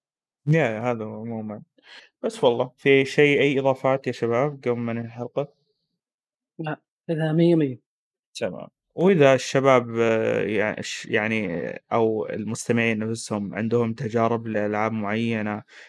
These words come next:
Speaker 1: حابين يشاركونا فيها بآرائهم فيها، أو حتى يتكلمون عن تجاربهم بخصوصها.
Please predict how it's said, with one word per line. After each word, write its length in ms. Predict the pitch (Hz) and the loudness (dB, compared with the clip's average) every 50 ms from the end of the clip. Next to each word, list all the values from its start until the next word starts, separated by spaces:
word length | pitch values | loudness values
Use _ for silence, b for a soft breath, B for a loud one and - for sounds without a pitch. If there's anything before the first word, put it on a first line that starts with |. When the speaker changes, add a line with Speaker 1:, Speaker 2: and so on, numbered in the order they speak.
| b b | b b
Speaker 1:
حابين 420 | - - 113 110 113 117 117 113 113 | -4 -4 -4 -2 -2 -2 -2 -2 -2
يشاركونا 760 | 113 113 - - 110 110 110 - - 123 120 117 113 113 110 | -4 -4 -4 -4 -4 -4 -4 -6 -4 -4 -2 -2 -2 -4 -6
فيها 360 | - - 113 113 113 113 110 | -4 -4 -4 -2 -2 -2 -2
بآرائهم 640 | 107 104 87 107 107 110 110 - - 113 113 107 107 | -2 0 0 0 0 0 -2 -2 -2 -4 -6 -8 -6
فيها، 340 | 113 117 113 113 113 117 | -2 -2 -2 -2 -2 -4
أو 160 | 104 82 107 113 - | -6 -6 -8 -6 -6
حتى 280 | 117 110 - _ - 113 107 107 104 104 101 95 92 92 104 - _ _ _ _ | -8 -10 -8 _ -6 -4 -2 0 0 0 0 0 -2 -4 -6 -8 _ _ _ _
يتكلمون 600 | - 107 _ - - 110 113 113 113 113 113 107 | -20 -20 _ -8 -4 -2 -2 -2 0 -2 -2 -2
عن 140 | 104 107 104 | -4 -6 -8
تجاربهم 560 | - 113 107 113 110 110 113 113 117 123 123 | -8 -6 -4 -4 -2 -2 -2 -4 -4 -6 -8
بخصوصها. 680 | 113 - - - - 107 107 113 - - 165 170 208 | -8 -10 -16 -12 -6 -6 -6 -6 -4 -4 -6 -6 -6